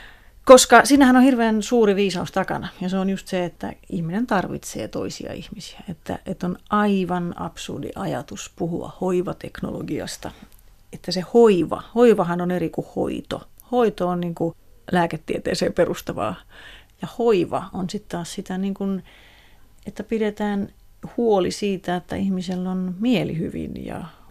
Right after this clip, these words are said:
ja tämmöiset niinku perustarpeet tyydytetty. Ja s-, ei niitä voi koneella tyydyttää. Kyllä siihen tarvitaan ihminen. Et ihan yksinkertaisesti niinku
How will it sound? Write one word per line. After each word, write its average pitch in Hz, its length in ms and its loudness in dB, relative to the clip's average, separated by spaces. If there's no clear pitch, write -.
ja - 200 -6
tämmöiset 185 440 -4
niinku 196 440 -4
perustarpeet 185 1000 -4
tyydytetty. - 640 -4
Ja 208 80 -2
s-, - 100 -10
ei 202 180 4
niitä 202 240 2
voi 175 340 -2
koneella - 520 -8
tyydyttää. - 560 -12
Kyllä 190 160 -10
siihen 208 200 0
tarvitaan 180 500 -4
ihminen. - 460 -10
Et 190 140 -6
ihan 233 160 -2
yksinkertaisesti 226 640 -4
niinku 214 320 -4